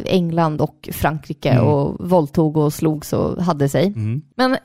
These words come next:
Speaker 1: efter den här punkten då så kommer spelet att kretsa kring att du ska expandera din klan i de här olika områdena som utgör England.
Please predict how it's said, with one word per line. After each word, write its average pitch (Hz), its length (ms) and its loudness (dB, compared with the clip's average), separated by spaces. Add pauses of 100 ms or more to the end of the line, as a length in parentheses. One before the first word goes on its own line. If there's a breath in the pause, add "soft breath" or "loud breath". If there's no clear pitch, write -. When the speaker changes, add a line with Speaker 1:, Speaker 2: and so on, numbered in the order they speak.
(640)
Speaker 1:
efter 277 280 0
den 269 120 2
här 277 140 4
punkten 180 420 0
då 165 120 0
så - 100 -8
kommer 180 180 -2
spelet 175 520 0
att 170 100 -6
kretsa 208 400 -4
kring 185 280 -4
att - 200 -6
du 180 220 2
ska - 160 -4
expandera 208 880 2
din 170 260 0
klan 180 540 2
i 185 80 2
de 170 120 2
här 170 160 0
olika 170 280 0
områdena 202 760 4
som 151 160 -6
utgör 165 500 2
England. 180 500 -2